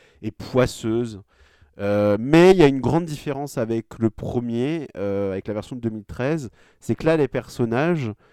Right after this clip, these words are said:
j'étais beaucoup plus attaché à eux. Parce qu'on a cette famille avec, euh, la tante qui revient dans cette famille où il y a tro-, une mère seule avec trois enfants. Je les ai trouvés immédiatement sympathiques.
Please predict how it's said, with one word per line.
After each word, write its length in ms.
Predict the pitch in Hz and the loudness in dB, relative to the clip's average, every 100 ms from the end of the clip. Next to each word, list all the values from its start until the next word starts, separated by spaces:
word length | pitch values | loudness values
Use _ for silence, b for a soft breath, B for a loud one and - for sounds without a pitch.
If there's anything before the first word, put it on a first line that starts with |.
| _ | _
j'étais 180 | - 110 | -16 -10
beaucoup 260 | 127 151 175 | -10 -8 -8
plus 220 | 156 143 | -4 -4
attaché 360 | 123 113 - | -4 -6 -4
à 100 | 113 | 0
eux. 200 | 107 151 - _ _ _ | 2 0 -2 _ _ _
Parce 100 | - | -16
qu'on 100 | 104 | -2
a 120 | 113 | -2
cette 180 | 117 107 | -2 -8
famille 640 | - 113 117 123 127 127 117 | -6 -4 -4 -4 -4 -2 -4
avec, 460 | 92 101 110 - | -4 -6 -8 -8
euh, 180 | 95 92 b b b b 95 | -8 -8 b b b b -10
la 100 | - | -2
tante 400 | - 139 143 135 | 6 8 6 0
qui 240 | - 110 | -8 -4
revient 600 | 104 120 107 131 135 135 | 2 2 6 6 6 4
dans 100 | 123 | 2
cette 220 | - 107 | -4 -8
famille 800 | - 117 110 120 127 127 127 127 | -6 -2 0 2 0 2 2 4
où 380 | 113 98 101 101 | 2 2 -2 -4
il 60 | 101 | -4
y 20 | |
a 40 | 98 | -6
tro-, 280 | - 104 | -4 -2
une 400 | 107 78 73 107 | 0 -2 -4 -4
mère 320 | 107 117 120 - | 2 4 2 0
seule 420 | - 127 131 123 | 0 4 6 4
avec 240 | 104 104 | 0 -2
trois 280 | - 113 113 | -2 -2 -2
enfants. 440 | 104 - 127 151 - _ - | -4 -6 -6 -6 -10 _ -10
Je 120 | 135 | -4
les 80 | 151 | -4
ai 20 | |
trouvés 260 | - 156 156 | 2 0 2
immédiatement 520 | 196 190 175 165 170 165 | 0 0 0 -2 -2 -2
sympathiques. 720 | 143 127 113 - 180 - | -2 -2 -4 -4 -10 -12